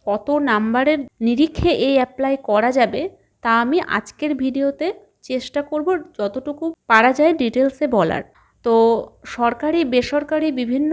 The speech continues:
স্কলারশিপের বিষয়ে যাওয়ার আগে প্রথমেই বলি, তোমরা যারা মাধ্যমিক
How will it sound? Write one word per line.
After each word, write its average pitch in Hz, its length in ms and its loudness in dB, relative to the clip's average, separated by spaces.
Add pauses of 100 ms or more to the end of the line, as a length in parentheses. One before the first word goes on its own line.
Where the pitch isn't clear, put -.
স্কলারশিপের 262 960 -2 (300)
বিষয়ে 277 380 0
যাওয়ার 226 380 2
আগে 277 220 0
প্রথমেই 294 560 0
বলি, 233 300 2 (600)
তোমরা 254 300 0
যারা 311 280 2 (140)
মাধ্যমিক 254 720 0